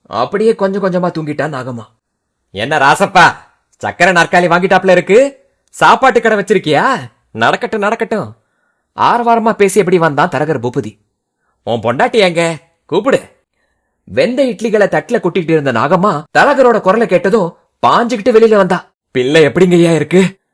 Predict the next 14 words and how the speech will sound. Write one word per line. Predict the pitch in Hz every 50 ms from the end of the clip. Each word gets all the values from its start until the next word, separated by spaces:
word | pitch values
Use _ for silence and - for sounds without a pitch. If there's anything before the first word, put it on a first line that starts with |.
| _ _ _ _
"அதுக்கு | - - 95 107 117 139 - 135
என்ன, | 135 156 180 165 120 - _ _ _ _ _ _
பெரிய | - 107 117 143 160 180 170
இடத்து | 156 147 - 143
புள்ள, | - 156 151 170 175 - _ _ _ _ _ _ _ _
அத | - - 143 208 226 226
பெத்தவங்க | - 202 180 185 233 214 202 202 220
உங்களை | 202 165 151 151 120
தெய்வமா | - 110 120 135 175 190 180 165
தான் | - 180 202
நினைச்சுக்கிட்டு | 202 170 151 - 160 -
இருக்காங்க" | 185 156 - 165 160 147 147 - _ _ _ _ _ _ _ _ - -
அப்படின்னு | 139 156 156 156 147 143 175
அளந்தாரு. | 180 151 156 151 170 160 151 151